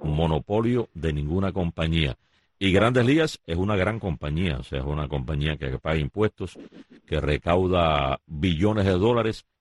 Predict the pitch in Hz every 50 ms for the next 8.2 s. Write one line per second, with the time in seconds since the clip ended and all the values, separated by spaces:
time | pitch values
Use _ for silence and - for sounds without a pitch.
0 | _ _ - 80 76 71 67 82 90 98 98 92 - 92 78 73 71 85 90 90
1 | 90 85 87 95 107 117 123 123 127 - - - _ _ _ - - _ _ -
2 | - 110 - - 104 113 135 147 151 139 143 156 160 143 131 135 123 123 139 151
3 | 139 110 - 104 95 117 135 120 95 - - _ _ _ _ _ _ _ _ _
4 | - 82 85 90 98 104 107 107 110 120 123 123 110 95 92 90 92 101 104 101
5 | 98 95 87 - 95 98 92 - 98 101 98 101 98 92 - 107 101 - 127 -
6 | - _ - 73 71 - - 78 73 71 67 67 65 65 65 64 64 64 62 64
7 | 67 71 - - - 73 73 - 98 98 101 101 92 - 85 78 73 71 69 65
8 | 64 64 60